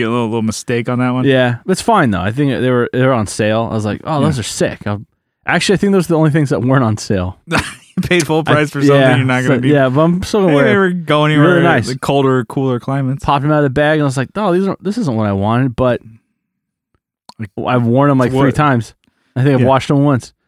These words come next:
Speaker 2: Uh,
Speaker 1: Yeah.
Speaker 2: <laughs> get my money's worth.
Speaker 1: You're not wearing underwear w-, underneath that.
Speaker 2: N-, oh, under that, yeah.
Speaker 1: Okay.
Speaker 2: Yeah, 'cause I, I mean, you don't, you don't know what's gonna pop out of that thing. It
Speaker 1: Gotcha.
Speaker 2: still has, like,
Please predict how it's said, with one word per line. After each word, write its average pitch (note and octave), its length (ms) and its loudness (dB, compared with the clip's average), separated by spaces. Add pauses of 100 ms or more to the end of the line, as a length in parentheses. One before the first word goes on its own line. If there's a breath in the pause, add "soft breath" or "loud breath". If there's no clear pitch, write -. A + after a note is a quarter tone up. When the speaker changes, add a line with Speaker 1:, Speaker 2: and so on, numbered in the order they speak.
(300)
Speaker 2:
Uh, C3 300 0
Speaker 1:
Yeah. - 340 -4 (260)
Speaker 2:
<laughs> C#3 260 -12
get D#3 160 0
my C#3 60 0
money's C3+ 420 -2
worth. B2 100 -2
Speaker 1:
You're F#3 100 2
not D#3 120 0
wearing D3 180 0
underwear A#2+ 400 -2
w-, G#2+ 200 -4 (100)
underneath A#2 380 -4
that. E2 160 -18 (360)
Speaker 2:
N-, B2 120 -4 (200)
oh, D#3 180 2
under D3 200 2
that, E3+ 160 0
yeah. G2+ 220 -2 (220)
Speaker 1:
Okay. C3 240 -4 (160)
Speaker 2:
Yeah, A2+ 160 -4
'cause A2+ 200 -6
I, A#2+ 80 -2
I - 40 -8
mean, G2+ 240 -4 (300)
you D#3+ 100 -14
don't, G#2+ 240 -6 (300)
you D3+ 100 -6
don't C#3+ 140 0
know G2+ 200 0
what's E2+ 340 -8
gonna D#2+ 160 -12
pop D#2 280 -10
out D#2+ 160 -8
of C#2+ 80 -20
that - 140 -20
thing. - 240 -20
It A#2 60 -14
Speaker 1:
Gotcha. A#2 160 -2
Speaker 2:
still E3+ 160 4
has, D3 260 2
like, B2 300 -2